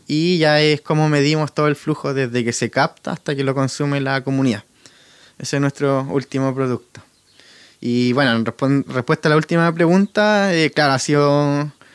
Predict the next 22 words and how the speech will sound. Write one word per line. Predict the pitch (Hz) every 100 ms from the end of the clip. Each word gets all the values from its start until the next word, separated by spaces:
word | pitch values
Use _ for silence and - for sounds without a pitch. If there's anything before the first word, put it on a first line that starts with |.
| - - - _ -
eh, | 131 131
un | 135
proceso | 139 135 165 - 165 156 139
<laughs> |
ahí | 170 156 165 160 151
bastante | 143 - 165 165 165 160 151
difícil | 139 - 196 - 214 -
porque | 156 - 151 143 139 139 135 - - - - - _
ese | 156 - 160
proceso | 143 - 180 180
no | 175 165
nos | 156
ha | 160
permitido | 160 156 147 180
escalar | 160 156 151 180
como | - 180
nos | 170 170
hubiera | 170 170
gustado | 160 - - -
en | 165 170
su | - 185
momento. | 190 139 - 104